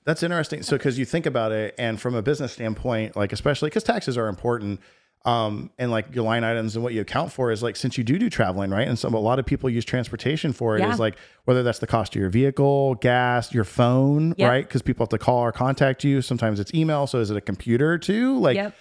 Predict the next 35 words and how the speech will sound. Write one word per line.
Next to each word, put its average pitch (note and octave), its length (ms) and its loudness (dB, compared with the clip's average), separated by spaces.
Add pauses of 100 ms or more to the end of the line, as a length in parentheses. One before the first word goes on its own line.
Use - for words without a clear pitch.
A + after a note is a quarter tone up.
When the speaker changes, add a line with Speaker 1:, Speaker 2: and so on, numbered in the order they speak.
(120)
Speaker 1:
there's F3 140 4
a D#3+ 40 2
lot D#3 240 0
of G#3 60 -2
stuff E3+ 260 0
that C3 160 0
people, C#3 340 0
I A#2+ 140 0
think, C3 400 -4 (260)
you D3 160 -4
know, B2 320 0
maybe C3 320 0
initially, B2 360 0
like A#2 120 0
I A#2 60 -2
said, B2 160 2
not D3 160 4
only C3+ 280 0 (280)
from A#2 120 0
the B2 120 2
overhead D#3 400 2
perspective, A#2 440 0
but A2+ 140 0
what C3+ 220 2
am G3+ 100 0
I E3 60 2
using D#3+ 560 0
or C#3 60 0
utilizing B2 800 0 (380)
that B2+ 300 2
also B2+ 400 0
enhances A#2+ 380 -2
my G#2 140 0
business C3+ 480 0
that, A2 320 2